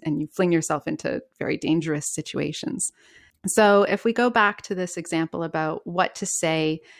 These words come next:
to your brother or sister who's just drawn this finger painting of a dog, truthfulness is at the golden mean. It is at a midpoint, but it's a midpoint between deception, that is lying,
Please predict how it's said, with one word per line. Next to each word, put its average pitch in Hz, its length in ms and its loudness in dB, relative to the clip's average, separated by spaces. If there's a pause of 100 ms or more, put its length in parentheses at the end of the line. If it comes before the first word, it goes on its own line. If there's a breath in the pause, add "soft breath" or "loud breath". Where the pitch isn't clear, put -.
(300 soft breath)
to 180 320 6
your 160 340 0
brother 170 360 2
or 180 60 -2
sister 196 440 2
who's 170 200 0
just - 220 -2
drawn 160 360 4
this - 340 2
finger 165 240 6
painting 156 380 0
of 147 100 0
a 160 40 -2
dog, 180 520 4 (960 soft breath)
truthfulness 269 720 6 (200)
is 196 280 0
at 180 200 -2
the 180 60 -4
golden 160 460 -2
mean. 208 320 -2 (320)
It 185 100 0
is 190 140 2
at 202 140 2
a 240 40 4
midpoint, 170 680 0 (560 soft breath)
but 220 100 8
it's 233 160 6
a 247 40 8
midpoint 269 480 8
between 196 400 -2
deception, - 580 0
that 180 140 6
is 156 160 0
lying, 156 500 0